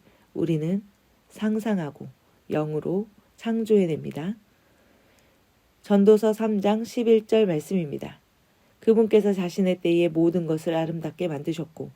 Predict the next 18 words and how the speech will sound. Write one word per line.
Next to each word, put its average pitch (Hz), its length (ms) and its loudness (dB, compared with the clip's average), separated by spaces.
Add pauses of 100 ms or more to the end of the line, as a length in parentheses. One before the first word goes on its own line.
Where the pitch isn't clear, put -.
(420)
또 226 300 10
그들의 185 340 4
마음속에 160 720 -2 (320)
세상을 214 560 4
정하여 175 420 0
두셨으므로 160 760 -6 (300)
아무도 156 540 -4 (240)
하나님께서 208 640 -2
만드시는 151 560 -4
일을 156 320 -4 (340)
처음부터 196 540 0
끝까지 190 580 -2 (320)
알아낼 151 480 -4
수 214 420 0
없도다. - 560 -8 (840)
하나님께서는 196 880 -2 (400)
우리의 170 320 2
마음속에 156 800 -4